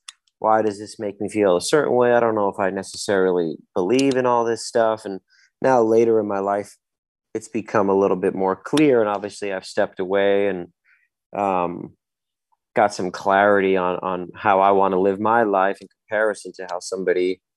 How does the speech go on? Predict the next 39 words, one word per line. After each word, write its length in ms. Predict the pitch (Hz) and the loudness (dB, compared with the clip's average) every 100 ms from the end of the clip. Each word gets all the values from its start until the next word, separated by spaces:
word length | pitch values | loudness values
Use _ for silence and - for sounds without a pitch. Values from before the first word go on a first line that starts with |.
| _ _ - | _ _ -2
who 140 | 104 | 0
is 160 | 92 87 | 0 0
very 240 | 101 95 | 2 2
religious 500 | 90 95 107 104 92 | 4 2 2 0 -2
wants 200 | 95 90 | -4 -2
to 80 | 92 | 0
live 220 | 90 87 | 0 0
their 200 | 104 123 | 2 4
life. 300 | 110 98 98 | 4 4 2
And 140 | 101 92 | -4 -10
it's, 160 | - - | -14 -16
it's 100 | 92 | -4
very 240 | 101 95 | 0 0
different. 500 | 87 113 113 92 90 - _ - | 0 -2 0 -2 -2 -6 _ -2
Um, 440 | 101 98 92 90 - _ _ _ _ _ | 0 0 -2 -6 -12 _ _ _ _ _
I 80 | 170 | -2
think, 300 | 170 269 - | 0 -2 -2
uh, 300 | 208 196 175 | 0 2 0
yeah, 200 | - 247 | 0 -2
I 40 | 127 | -4
just 240 | 165 156 | -6 -12
think 180 | 156 147 | -14 -12
the 60 | |
song 400 | 120 - 120 117 | -10 -4 -2 -2
is 100 | 107 | -6
just 160 | 110 104 | -8 -4
that 160 | 104 92 | -2 -4
general 480 | 92 107 104 98 | -2 0 0 -2
feeling. 320 | 92 110 98 98 | -2 -2 -2 -2
I 80 | |
don't 120 | 117 127 | -2 -2
think 140 | 123 | -2
I 100 | 110 | -2
had 140 | 107 | 0
a 100 | 98 | -6
specific 540 | 92 - 104 110 104 - | -10 -12 -8 -6 -6 -4
event 440 | 90 87 101 95 | -4 0 0 2
that, 160 | 98 90 | 0 0
like, 220 | 95 87 | 0 -2